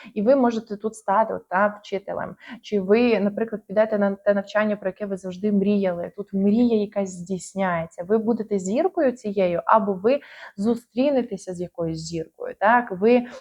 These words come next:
м, відчуєте, що це таке бути поруч у колі там, цієї людини.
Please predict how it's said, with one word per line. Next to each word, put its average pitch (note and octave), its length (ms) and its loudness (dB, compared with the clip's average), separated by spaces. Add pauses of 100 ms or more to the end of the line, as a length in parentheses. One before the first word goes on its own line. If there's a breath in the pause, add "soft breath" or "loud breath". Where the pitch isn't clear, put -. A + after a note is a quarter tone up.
(140)
м, G#3 260 2
відчуєте, A#3+ 1000 2
що G#3+ 260 -4
це G#3 160 -10
таке F#3+ 400 -2
бути G#3+ 500 2
поруч G3+ 640 2
у G#3 120 -6
колі G#3+ 500 2
там, F3+ 280 -8
цієї G3 500 -2
людини. F3+ 560 -2